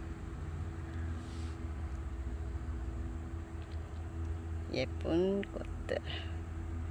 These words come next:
잘 지내고 있습니다, 이렇게 아이들이. <laughs> 어, 영상으로라도 인사를 드려야 될 것 같아서 우리 다육이들 보여드리는 거예요. 안에도 지금 더워서 들어가질 못해요. 안에 엄청 후끈하네, 지금.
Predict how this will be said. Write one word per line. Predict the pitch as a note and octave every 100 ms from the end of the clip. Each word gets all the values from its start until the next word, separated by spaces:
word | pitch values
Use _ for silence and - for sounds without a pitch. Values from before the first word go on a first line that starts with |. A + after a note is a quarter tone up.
| - - - - - - - - - - - -
잘 | E3 C#3+ C3 B2 B2 C3
지내고 | F#3+ G#3 F#3
있습니다, | E3 - F#3+ F3+ E3
이렇게 | D#3 - D3
아이들이. | C#3 C#3 - -
<laughs> | D3+ - F3+ G3 - - F3 E3 - B3 A#3+ A3+ A3 G#3+ - - -
어, | D#3 E3+ - - - - - -
영상으로라도 | D#3 E3 E3 E3+ E3 D3+ D3 C#3+ D#3+ E3 F#3+
인사를 | F#3 F#3 F3 E3
드려야 | - F3 F3 E3+
될 | D#3+
것 | D#3+ D#3+
같아서 | D3+ - D#3 D3 F#3
우리 | E3
다육이들 | E3 E3+ E3 D#3 D3 D3 D#3+ A#3+ D4+ - - - - -
보여드리는 | D3+ D#3 D3+ C#3+ C#3 C#3
거예요. | C3+ B2+ C3 D3 F3+ G#3 A#3 B3 - - - - - - - -
안에도 | - D#3+ E3 D3+
지금 | - D#3
더워서 | D3+ F#3 F3 E3+ E3 D#3+
들어가질 | - F3+ E3+ D#3
못해요. | D3+ D#3 D3 -
안에 | E3 E3+
엄청 | D3+ G3+ C4+ C4 A#3
후끈하네, | - A#3 G3+ F#3 F3+
지금. | E3+ E3 F3